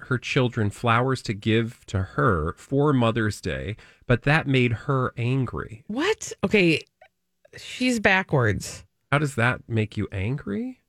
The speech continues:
Speaker 1: Maybe because the kids didn't buy it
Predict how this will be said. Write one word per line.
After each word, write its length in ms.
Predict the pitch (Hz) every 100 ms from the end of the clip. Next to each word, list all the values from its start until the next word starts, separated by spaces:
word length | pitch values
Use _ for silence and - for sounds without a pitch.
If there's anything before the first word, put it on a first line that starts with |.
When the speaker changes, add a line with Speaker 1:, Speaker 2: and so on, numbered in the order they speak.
| _ _ _ _ _
Speaker 1:
Maybe 180 | 139 151
because 300 | 147 139 135
the 100 | 117
kids 480 | - - 127 131 139
didn't 380 | 131 127 120 -
buy 200 | 98 107
it 160 | 113